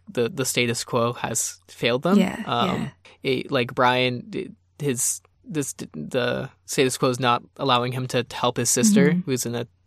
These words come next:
Speaker 1: terrible situation.
Speaker 2: Yeah.
Speaker 1: Um, the, the Lisa, I think, I mean, she was on the run, it seemed, um, or something.
Speaker 2: Yeah, it seemed like
Speaker 1: Um,
Speaker 2: she hadn't really,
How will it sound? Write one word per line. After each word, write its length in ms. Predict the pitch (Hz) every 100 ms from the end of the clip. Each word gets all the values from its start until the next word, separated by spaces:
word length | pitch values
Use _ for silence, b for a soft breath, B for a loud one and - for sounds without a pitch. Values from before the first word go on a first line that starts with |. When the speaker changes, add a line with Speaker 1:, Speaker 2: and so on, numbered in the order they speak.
| -
Speaker 1:
terrible 480 | 143 127 123 123 - -
situation. 540 | - 139 127 185 123
Speaker 2:
Yeah. 60 | - - B B B
Speaker 1:
Um, 440 | - 127 117 120 127 _ _
the, 440 | 247 135 131 127 - _ _ -
the 140 | -
Lisa, 440 | - 147 143 - 123
I 120 | 127
think, 480 | - 170 165 - _ _ _ -
I 40 | 160
mean, 120 | 147
she 100 | 170
was 120 | 151
on 140 | 156
the 140 | 139 117 226 160
run, 280 | 135 135
it 140 | 117 113
seemed, 500 | - 117 117 127 - -
um, 460 | 123 123 123 127 131 - b b
or 160 | 127 - _ _ -
something. 500 | - 135 135 113 113
Speaker 2:
Yeah, 140 | 113
it 60 | 208
seemed 160 | - 208
like 80 | 196
Speaker 1:
Um, 60 |
Speaker 2:
she 220 | - 202
hadn't 300 | 190 190 185 185
really, 320 | 180 170